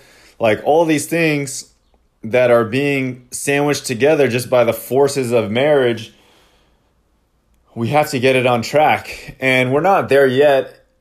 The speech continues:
I just brought this subject up this week, and I feel so much better now that we're at least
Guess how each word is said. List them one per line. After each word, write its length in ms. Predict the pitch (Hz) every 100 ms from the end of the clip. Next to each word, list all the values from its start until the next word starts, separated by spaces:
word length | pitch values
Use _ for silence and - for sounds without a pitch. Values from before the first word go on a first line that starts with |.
| _ _ _ _ -
I 60 | 113
just 260 | 123 104
brought 280 | 123 147 143
this 200 | 127 -
subject 400 | 147 123 127 123
up 460 | 139 139 - _ _ _ _ _ _ _ _ - -
this 240 | 110 131
week, 380 | 120 135 156 - _ _ _ _ _ _
and 140 | 131
I 60 | 127
feel 240 | 123 151
so 200 | - 156
much 240 | 147 147 107
better 300 | 104 165 143
now 220 | 127 139
that 200 | 127 120
we're 140 | 127
at 160 | 127 117
least 420 | 131 127 127 -